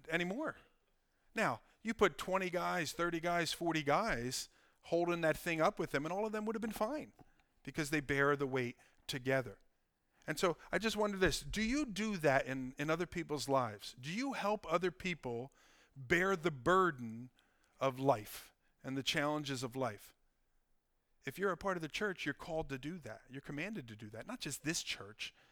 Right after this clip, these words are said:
but the Christian church. But I would also add, if you're a part of this church, that's what it means to be a part of this church,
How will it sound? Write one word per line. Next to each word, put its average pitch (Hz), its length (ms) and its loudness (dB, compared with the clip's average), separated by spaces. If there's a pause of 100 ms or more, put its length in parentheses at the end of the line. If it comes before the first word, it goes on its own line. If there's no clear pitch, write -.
(140)
but 143 120 -10
the 156 60 -4
Christian - 500 -4
church. - 420 -6 (540)
But 151 80 2
I 147 60 8
would 151 120 4
also 190 360 2
add, 131 220 6
if 147 140 -6
you're 214 140 0
a - 20 0
part 180 220 6
of 135 180 2
this 240 220 2
church, - 560 -2
that's 196 220 0
what 185 120 6
it 156 100 2
means 147 760 -6 (340)
to 160 80 2
be 143 140 4
a 135 60 4
part 139 260 2
of 120 100 -4
this 123 140 -6
church, - 460 -2